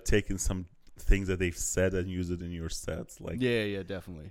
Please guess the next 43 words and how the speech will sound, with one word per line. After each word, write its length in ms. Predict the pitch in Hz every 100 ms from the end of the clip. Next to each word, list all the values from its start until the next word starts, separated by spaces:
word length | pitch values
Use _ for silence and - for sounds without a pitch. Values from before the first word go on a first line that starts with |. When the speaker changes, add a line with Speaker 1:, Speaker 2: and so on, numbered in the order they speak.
| -
Speaker 1:
like, 320 | 110 107 - -
can 180 | 107
you 80 | 101
give 120 | 95
us 120 | 90 -
an 80 |
example? 320 | 92 90 92 131
Speaker 2:
Exp-, 540 | - 123 123 117 117
uh, 40 | 95
yeah, 300 | 113 123 110
one 200 | 104 127
I'm, 220 | 120 101
one 140 | 123 123
bit 100 | 113
I'm 160 | 104
writing 280 | 107 110 104
on 120 | 101
right 180 | 98 98
now 300 | 104 104 101
is 220 | 95 -
that 280 | - 90 90 -
when 160 | 98
I 60 | 98
was 260 | 95 87 92
young, 520 | 95 110 113 101 92 - _ _ _ _ _
oh, 80 | 110
like, 140 | 104 98
young, 440 | 95 87 98 92 -
sixteen, 560 | 113 - - 95 87 - -
yesterday, 480 | 101 95 - 90 90 - - - -
I, 440 | 110 107 104 101 - - _ -
<laughs> 560 | - 175 147 131 -
I 80 | 117
was 320 | 117 107 - - - - _
coming 220 | - 139 117
home 260 | 120 107
drunk, 580 | 87 113 117 98 - - - - - -
and 140 | 110
then 80 | 107
I 60 | 101
started 300 | 107 98 -
cooking, 440 | 127 117 85 69 - -
like, 240 | 95